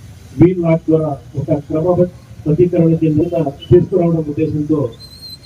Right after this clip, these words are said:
మనము ఈ వీల్ లాక్ ప్రోగ్రామ్ అనేది పెట్టిన తర్వాత ప్రజల నుంచి మంచి స్పందన వచ్చింది.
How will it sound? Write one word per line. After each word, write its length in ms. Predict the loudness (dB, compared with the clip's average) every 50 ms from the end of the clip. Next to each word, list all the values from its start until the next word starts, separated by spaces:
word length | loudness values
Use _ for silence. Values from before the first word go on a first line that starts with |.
| -2 0
మనము 380 | 2 2 2 2 0 0 -2 -6 -8 -14 -20 -18 -2 2
ఈ 100 | 4 4 4 4 2
వీల్ 240 | 0 0 0 -2 -4
లాక్ 220 | -4 -6 -6 -4
ప్రోగ్రామ్ 380 | 0 0 0 0 0 -2 -2 -4
అనేది 160 | -4 -8 -6
పెట్టిన 260 | -6 -4 -2 0 0
తర్వాత 400 | 0 0 -2 -2 -2 -2 -4 -2 -2
ప్రజల 240 | 0 0 0 0 2
నుంచి 280 | 2 0 2 2 0 0
మంచి 240 | 0 -2 0 2 0
స్పందన 280 | 2 2 0 -2 -2 -4
వచ్చింది. 480 | -6 -6 -6 -6 -6 -4 -4 -4 -6